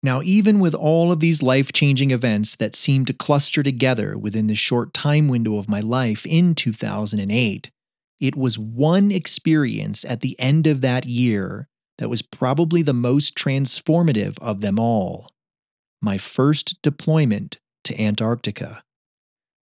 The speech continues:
I have certainly spent considerable time over multiple episodes of this series revisiting my Antarctic deployments,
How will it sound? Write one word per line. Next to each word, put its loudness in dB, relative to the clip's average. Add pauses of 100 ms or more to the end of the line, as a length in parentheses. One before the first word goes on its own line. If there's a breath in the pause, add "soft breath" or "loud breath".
(440)
I 4
have 4
certainly 2
spent -2
considerable 2
time 0
over 0
multiple 2
episodes 0
of -4
this 0
series 0
revisiting 2
my -2
Antarctic -4
deployments, -2